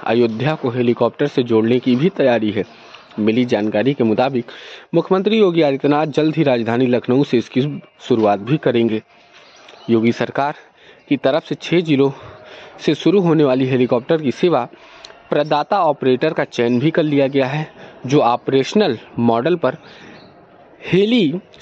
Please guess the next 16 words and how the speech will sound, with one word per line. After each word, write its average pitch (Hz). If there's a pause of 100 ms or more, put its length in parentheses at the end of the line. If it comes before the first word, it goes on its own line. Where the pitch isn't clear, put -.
(120)
सर्विसेज 139
की 143
सेवाएं 117
प्रदान 110
करेगा। 95 (600)
इतना 131
ही 135
नहीं, 127
अब 120
जल्द 139
ही 135
मथुरा 131
और 117 (840)
काशी 185
समेत 170
अयोध्या 127